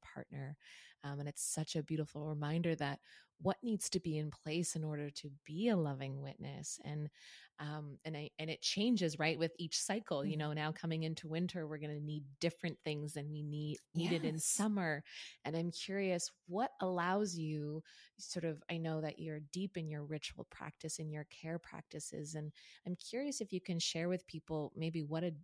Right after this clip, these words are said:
Speaker 1: what a day looks like for you as a, as a mother, partner, working woman. Where are you implementing your care, and what does what does it look like?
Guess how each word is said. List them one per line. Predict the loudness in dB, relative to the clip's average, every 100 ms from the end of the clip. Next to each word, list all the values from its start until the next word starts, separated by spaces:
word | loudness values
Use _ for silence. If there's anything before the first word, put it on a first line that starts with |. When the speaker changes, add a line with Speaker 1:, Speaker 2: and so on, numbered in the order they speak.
| -14
Speaker 1:
what | -4 0
a | 0
day | 0 2 6
looks | 6 4 0 2
like | 2 0
for | -2
you | 0 2 0
as | 0
a, | -2 -2
as | -2
a | -2
mother, | -2 0 2 0
partner, | 0 0 0 0 0 -2
working | 0 -2 2 0 2
woman. | 0 2 2 2 -2 -10 -16 -4
Where | 0 2
are |
you | 2 2 0 -2
implementing | 0 2 2 0 -4 -4 -6 -8 -8 -8 -8 -12 -20 _
your | -8 -6 -6 -12 -14
care, | -12 -12 -14 -16 -14
and | -12
what | -8 -8
does | -8 -8 -8 -10 _ _ _ _
what | -4
does | -2 -4
it | -4
look | -6 -6 -8
like? | -8 -8